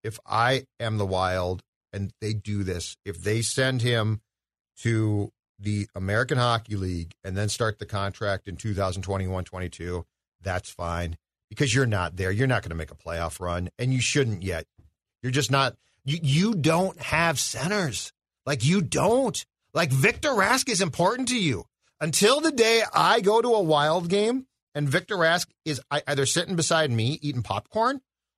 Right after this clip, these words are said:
or he is on the fourth line, I can't take you completely seriously as a contender. And so if Boldy comes here,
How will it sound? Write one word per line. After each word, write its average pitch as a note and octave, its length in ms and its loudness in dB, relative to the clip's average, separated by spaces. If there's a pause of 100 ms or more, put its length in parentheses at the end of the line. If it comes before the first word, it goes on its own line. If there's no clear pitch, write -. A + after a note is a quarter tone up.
(120)
or D#3+ 320 4
he C#3+ 400 2
is C3+ 260 2
on C3 200 0
the B2+ 80 2
fourth B2 420 0
line, A#2 480 2 (800)
I D#3 140 -2
can't F#3+ 360 0
take D3+ 300 -2
you D3 140 0
completely B2 720 -4 (240)
seriously A#2 800 0
as G#2 240 -2
a G#2 40 -2
contender. F#2 600 -4 (760)
And D3 380 2
so C#3+ 520 2 (600)
if C#3+ 220 -8
Boldy G3 400 0
comes A3+ 340 0
here, C#3 320 2